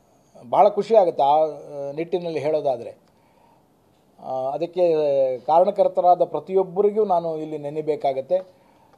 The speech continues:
ಆ, ಒಟ್ಟಿನಲ್ಲಿ ನಮ್ಮ ಈ ನಿಯೋಗದ ಮುಖಾಂತರ ಕನ್ನಡದ ಹಲವು ಹತ್ತು ಸಮಸ್ಯೆಗಳನ್ನು ನಾವು ಕೇಂದ್ರ ಸಚಿವರಿಗೆ ಮುಟ್ಟಿಸಿದ್ದೇವೆ.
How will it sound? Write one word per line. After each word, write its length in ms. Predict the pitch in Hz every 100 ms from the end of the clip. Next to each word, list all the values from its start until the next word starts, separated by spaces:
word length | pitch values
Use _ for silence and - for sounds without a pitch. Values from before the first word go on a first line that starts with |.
| _ _
ಆ, 80 | - 123 123
ಒಟ್ಟಿನಲ್ಲಿ 1000 | 123 139 151 151 196 190 180 156 135 _ _ _ _ _ _ _ _ _ _ _ _ _
ನಮ್ಮ 360 | 135 170 208 - - - 117 113
ಈ 160 | 156 151
ನಿಯೋಗದ 380 | 156 190 190
ಮುಖಾಂತರ 480 | 170 151 170 170 175 160 120 - _ _ _ _ _ -
ಕನ್ನಡದ 360 | 151 190 196
ಹಲವು 340 | 165 123 180 190
ಹತ್ತು 320 | 143 160 202
ಸಮಸ್ಯೆಗಳನ್ನು 920 | 170 160 156 175 156 156 160 120 - _ _ _ _ _ _ -
ನಾವು 260 | 135 139
ಕೇಂದ್ರ 300 | 131 175 185
ಸಚಿವರಿಗೆ 460 | 165 156 175 165 147
ಮುಟ್ಟಿಸಿದ್ದೇವೆ. 840 | 147 147 185 147 135 135 160 -